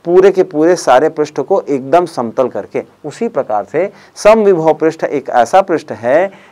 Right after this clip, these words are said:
जिस पर प्रत्येक बिंदु में जो है, आ, विद्युत विभव की जो मात्रा है वो बिल्कुल एक समान होती है। दूसरा कि यदि हम जो है, आ, किसी भी एक बिंदु से दूसरे बिंदु तक जो है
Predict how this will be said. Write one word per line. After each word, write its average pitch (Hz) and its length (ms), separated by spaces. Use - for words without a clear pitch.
जिस 180 260
पर 208 360
प्रत्येक 202 640
बिंदु 180 300
में 170 180
जो 151 100
है, 175 240
आ, 151 320
विद्युत 139 420
विभव 135 280
की 190 340
जो 127 200
मात्रा 117 420
है 131 120
वो 127 160
बिल्कुल 113 340
एक 104 140
समान 113 300
होती 147 280
है। - 320
दूसरा 143 400
कि 160 260
यदि 196 280
हम 190 240
जो 185 100
है, 180 320
आ, 160 160
किसी 165 320
भी 180 220
एक 175 260
बिंदु 165 260
से 202 140
दूसरे 170 320
बिंदु 156 280
तक 160 160
जो 147 160
है 143 280